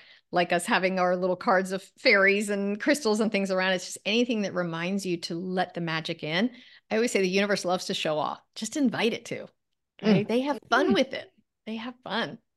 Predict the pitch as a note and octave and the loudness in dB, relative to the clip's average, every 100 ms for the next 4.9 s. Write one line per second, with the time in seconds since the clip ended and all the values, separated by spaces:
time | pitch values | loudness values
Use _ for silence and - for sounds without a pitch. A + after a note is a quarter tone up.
0 | _ _ D#3 D3+ C#3+ C#3 - C#3+ B2+ B2+ | _ _ 4 4 4 0 0 2 2 0
1 | - _ E3 D3+ C#3+ - - - D#3 D#3 | -12 _ 0 4 4 2 -10 -4 0 2
2 | D3 - E3 E3 E3+ D3+ D#3 D3 - C#3 | 2 0 -2 0 2 4 2 -2 -2 2
3 | C3+ B2 C3 C#3 D3 - - - - _ | 4 4 2 0 -2 -4 -20 -20 -20 _
4 | - - G#3 G#3 G3+ E3 E3 D#3+ D#3 | -8 2 4 6 8 8 6 4 4